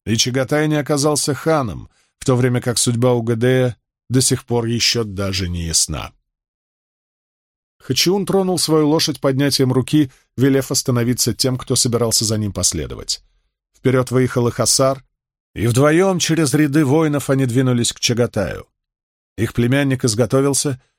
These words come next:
едва они сделали первый шаг в его направлении. Он ждал этого всю ночь.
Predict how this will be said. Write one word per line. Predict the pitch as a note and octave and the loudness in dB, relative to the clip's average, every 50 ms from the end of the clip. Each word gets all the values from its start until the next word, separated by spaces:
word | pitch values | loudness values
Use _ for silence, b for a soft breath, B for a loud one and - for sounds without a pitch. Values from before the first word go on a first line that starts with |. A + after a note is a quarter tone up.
| _ _ - | _ _ 2
едва | B2 C3+ C3+ C#3+ D#3+ D#3+ | 2 4 4 4 2 2
они | D#3 D3+ D3+ | 2 0 0
сделали | C#3 A2 G#2+ C3 C#3+ C#3+ C#3 C3+ C3+ | -2 0 2 2 4 4 4 2 0
первый | C3 - C3 C3 B2 A#2+ B2 | 0 2 2 2 2 0 -2
шаг | - - B2 A#2 A2 - | 0 2 0 0 0 -2
в | A2 | -2
его | A2+ A2+ G#2 A2 | -2 -2 0 0
направлении. | A2 G#2+ F#2+ - A#2 G#2 G2+ F2+ D2 A#1 G1+ G#1+ G1+ - _ _ _ _ _ _ _ _ _ _ _ _ _ _ | -2 -2 -2 -2 -2 -2 -2 -4 -6 -8 -10 -14 -16 -18 _ _ _ _ _ _ _ _ _ _ _ _ _ _
Он | F#3 G3+ A3 | -2 0 2
ждал | G3 C#3 C3+ D#3 D3+ D3 D3+ | 2 2 2 2 2 2 0
этого | C#3 - C#3 C#3+ | -2 -2 -6 -6
всю | C3 - - - A2+ | -4 -4 -2 -2 -2
ночь. | G2+ F#2 B1 G1+ - - - - | -2 -2 -4 -4 -6 -6 -6 -6